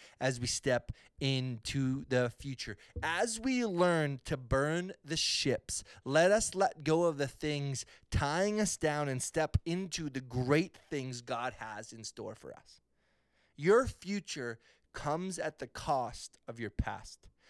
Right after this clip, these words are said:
We burn the ships to get rid of the distractions, quiet the negative voices, burn the negative voices, and not let the past, not let the shiny things draw us back in. To be great leaders,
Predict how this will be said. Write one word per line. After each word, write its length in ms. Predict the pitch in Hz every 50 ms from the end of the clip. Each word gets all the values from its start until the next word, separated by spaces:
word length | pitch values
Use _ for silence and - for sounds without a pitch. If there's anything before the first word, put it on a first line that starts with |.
| - _ _
We 280 | - 143 180 196 226 233
burn 400 | 190 160 196 202 214 226 233 233
the 80 | 254
ships 360 | - - - 180 175 165 - -
to 140 | - - -
get 200 | - 156 127 -
rid 180 | 120 117 123 147
of 100 | 160 170
the 80 | 196 185
distractions, 760 | 202 - - - 202 170 170 175 - - - 170 160 151 - - - - - _ _ _
quiet 680 | - - - 147 143 135 160 180 190 202 196 - - _
the 140 | 151 170 165
negative 420 | 165 170 170 165 170 180 170 160
voices, 500 | 139 147 151 151 147 - - 151 127 - - - - _ _
burn 520 | 123 113 - 151 156 170 180 185 185 196 190 - _ _ -
the 80 | 175
negative 420 | 175 180 180 180 175 185 185 190 165
voices, 540 | 143 151 147 143 147 143 - 147 139 127 - - - 127 -
and 200 | - 131 139 143
not 340 | 143 147 160 175 - - -
let 260 | 160 160 170 170 -
the 80 | - 165
past, 580 | - - - 151 139 139 139 139 - - - 151
not 240 | 147 160 170 -
let 200 | 180 180 175 -
the 80 | - 143
shiny 500 | - - - 180 175 180 196 202 196 185
things 560 | - - - 147 127 120 117 117 117 113 - - - - _ - 127
draw 440 | 120 123 139 135 135 143 143 143 -
us 400 | - 135 131 131 127 - - -
back 400 | 120 117 127 123 127 123 - -
in. 200 | 131 117 110 107 - - - - - -
To 120 | - 123
be 360 | 113 - 151 165 180 180 180
great 360 | 151 139 160 170 170 185 196
leaders, 500 | 185 170 175 175 175 180 180 180 - -